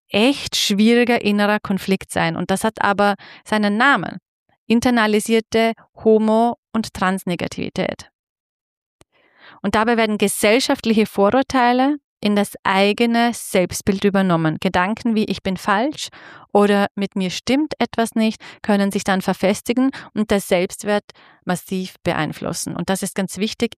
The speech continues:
in der Therapie auch aufzugreifen, weil es oft zu einer starken Selbstablehnung kommen kann, bis hin zu Selbsthass.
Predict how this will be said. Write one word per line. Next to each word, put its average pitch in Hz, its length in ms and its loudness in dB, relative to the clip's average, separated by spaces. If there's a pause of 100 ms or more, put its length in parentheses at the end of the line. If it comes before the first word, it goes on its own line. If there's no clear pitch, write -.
(160)
in 285 220 2
der 320 120 2
Therapie 247 600 -2
auch 220 260 0
aufzugreifen, 196 840 -2 (1800)
weil 208 480 4
es 214 260 -2
oft - 680 0 (760)
zu 240 160 2
einer 202 220 2
starken 220 560 0
Selbstablehnung 175 1400 -2
kommen 170 400 -2
kann, 190 320 -4 (260)
bis 277 280 0
hin 226 340 0
zu 214 200 -6
Selbsthass. - 920 -4